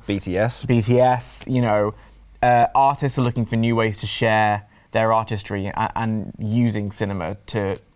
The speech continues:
Speaker 2: you know, present their music in this way. Beyonce's done this before. She's had Lemonade, you know, came with a whole visual album as well. So she, she, she loves to play with all the art forms to really showcase what she, she's bringing to the table.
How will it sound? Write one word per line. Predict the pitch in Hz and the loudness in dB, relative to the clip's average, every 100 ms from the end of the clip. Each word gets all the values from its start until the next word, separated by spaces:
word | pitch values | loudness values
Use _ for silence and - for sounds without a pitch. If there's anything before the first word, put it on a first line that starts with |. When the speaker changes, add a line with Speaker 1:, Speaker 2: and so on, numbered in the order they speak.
| _ | _
Speaker 2:
you | 113 | -10
know, | 87 | -8
present | 90 - 107 101 | -8 -4 -2 -2
their | 98 98 | -4 -4
music | 104 98 101 101 | -4 -6 -8 -8
in | |
this | 95 95 | -10 -4
way. | 113 - - - - | -4 -4 -16 -18 -2
Beyonce's | 165 175 117 95 | 0 2 0 -4
done | 90 | -10
this | 76 | -12
before. | - - 107 | -14 -12 -10
She's | 104 90 | -8 -8
had | 104 | -8
Lemonade, | - 90 107 101 101 101 - | -2 -2 0 -2 -4 -6 -10
you | - | -10
know, | 104 95 - - - | -6 -6 -6 -12 -12
came | 113 101 | -8 -6
with | 98 | -4
a | |
whole | 104 104 | -2 -2
visual | 98 95 92 | -2 -4 0
album | 98 98 92 90 | 0 0 -4 -8
as | 104 | -2
well. | 101 98 | -2 -2
So | 107 104 | -4 -4
she, | 104 107 | -4 -6
she, | 110 113 | -4 -4
she | - 123 | -2 0
loves | 120 123 113 | 2 2 0
to | - | -4
play | - 117 110 | -4 0 0
with | 101 107 | 0 0
all | 120 | 0
the | 95 | -2
art | 71 - | -4 -6
forms | 76 104 | -10 -10
to | 95 | -10
really | 85 71 101 _ - - _ | -8 -6 -8 _ -20 -20 _
showcase | - 104 92 95 - | -6 -4 -4 -6 -6
what | - | -8
she, | - 98 - | -6 -8 -6
she's | 101 | -8
bringing | 90 90 87 | -8 -8 -12
to | |
the | - | -14
table. | - 78 87 92 | -10 -8 -8 -10